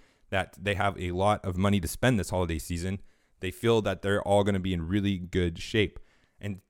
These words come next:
he's talking about how it's, this quarter is gonna be great for Toys R Us. They're starting in a good place where customers are gonna have the resources to buy these toys. And you have to remember,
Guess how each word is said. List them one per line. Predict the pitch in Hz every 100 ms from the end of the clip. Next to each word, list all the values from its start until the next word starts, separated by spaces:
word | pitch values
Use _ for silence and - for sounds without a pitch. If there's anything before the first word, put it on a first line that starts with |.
| - - _
he's | - 101
talking | 120 117 113
about | 98 92 -
how | - 98 90
it's, | - -
this | - 101 -
quarter | - 110 113
is | 101
gonna | 101
be | 98 95
great | 92 104 -
for | 101
Toys | 110 104
R | 104
Us. | 107
They're | -
starting | 85 - 104 104 107 104 - _ -
in | 90
a |
good | 85 110
place | - 107 107 -
where |
customers | 87 107 - 101 95
are | -
gonna | 90 90
have | - 98 101 98
the | 92
resources | 87 95 - 101 104 98
to | 90
buy | 87 98
these | 107
toys. | - 120 120
And | -
you | 101
have | 110
to | 101
remember, | 104 113 101